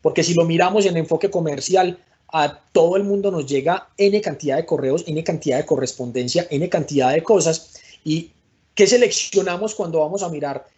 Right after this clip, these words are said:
eh, de un montón de correos? Eh, seleccionamos el mensaje ma-, el, el, el, el encabezado, el asunto que me enganche, o sea, que yo me interese por, por, por, por abrirlo, que el contenido sea, eh, que cumpla con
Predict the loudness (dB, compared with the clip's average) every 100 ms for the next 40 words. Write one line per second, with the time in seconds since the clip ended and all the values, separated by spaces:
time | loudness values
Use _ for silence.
0 | _ -6 -2 2 4 2 -2 -4 -4 -4
1 | -2 -2 0 0 -2 -12 _ -4 -4 -2
2 | 0 0 0 -2 -2 -2 -6 -12 -18 _
3 | -6 -4 -4 -6 -4 -4 0 0 2 0
4 | -2 -4 -4 -6 -6 -4 -4 -4 -6 -8
5 | -10 -8 -4 -2 0 0 0 0 2 2
6 | 2 2 0 -2 -2 0 0 -2 _ -6
7 | -4 0 -2 -2 -6 -6 _ _ -6 -4
8 | -2 -4 -4 -4 -2 0 2 2 2 0
9 | -4 -4 -4 -4 -6 -6 -2 -2 0 -2
10 | -4 -6 -4 -2 -2 -4 _ _ -2 0
11 | 0 -2 0 -2 -2 -4 -2 -2 0 0
12 | -2 -6 _ -10 -4 -2 0 -2 -2 -4
13 | -4 -4 -2 -2 2 2 0 -6 -8